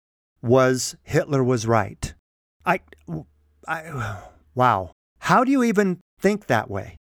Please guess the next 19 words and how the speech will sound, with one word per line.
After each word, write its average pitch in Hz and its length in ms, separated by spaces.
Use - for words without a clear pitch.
How 214 220
do 262 80
you 294 100
even 240 180
think 208 260
it's 185 160
okay 156 520
to 120 120
call 139 360
for 147 140
the 131 100
genocide 107 880
of 151 180
anyone? 214 480
And 180 140
I 247 80
mean 247 320
anyone. 208 520
Everyone 175 720